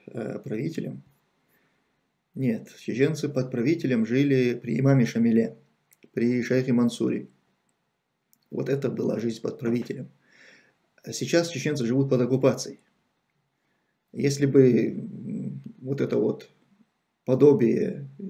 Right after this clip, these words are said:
человека, <laughs> которое сейчас нам является ставленником Кремля, если бы и он, его можно было бы характеризовать как правителя, то в отношении него действовали бы все вот эти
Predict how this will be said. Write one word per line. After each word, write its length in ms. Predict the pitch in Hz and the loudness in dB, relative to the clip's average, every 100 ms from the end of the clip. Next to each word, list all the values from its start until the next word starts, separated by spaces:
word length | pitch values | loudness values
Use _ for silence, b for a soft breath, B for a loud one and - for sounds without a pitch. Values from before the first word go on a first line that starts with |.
| - - _ _ _ _ _ _ _ - - | -14 -20 _ _ _ _ _ _ _ -20 -6
человека, 640 | 123 123 143 196 127 101 | -2 2 2 4 2 2
<laughs> 840 | - - 135 - - - _ _ - | 0 -2 -2 -4 -18 -20 _ _ -6
которое 420 | 113 120 - - | -2 0 0 -2
сейчас 400 | - - - - | -4 -4 -4 -4
нам 160 | - | -4
является 440 | - 113 - - - | -2 0 0 -4 -6
ставленником 640 | - - - - - - | -4 0 0 -2 -4 -8
Кремля, 440 | - 135 - 135 - b b b b | -4 -2 0 -4 -10 b b b b
если 280 | - - 120 | -8 -4 -2
бы 200 | 117 131 | 2 2
и 520 | 120 - - - - - _ - - | 2 -2 -4 -6 -10 -16 _ -18 -4
он, 160 | 139 | 0
его 260 | 131 127 131 | 2 6 6
можно 280 | 123 110 113 | 6 4 4
было 220 | 113 117 | 4 2
бы 100 | 127 | 2
характеризовать 720 | 113 104 107 117 117 120 - | 0 0 2 2 4 2 -2
как 180 | 135 - | -8 -4
правителя, 600 | 104 117 131 - 131 - _ _ b b b b b b - | 0 0 2 0 0 -4 _ _ b b b b b b -6
то 300 | 123 135 123 | 0 2 2
в 60 | |
отношении 460 | 123 131 135 139 120 | 0 0 4 4 6
него 220 | 120 131 | 6 6
действовали 540 | 120 127 120 113 113 110 | 6 4 2 2 2 2
бы 140 | 185 | -2
все 240 | - 139 | 4 6
вот 180 | 123 107 | 8 6
эти 400 | - - 117 - | 2 -2 -2 -4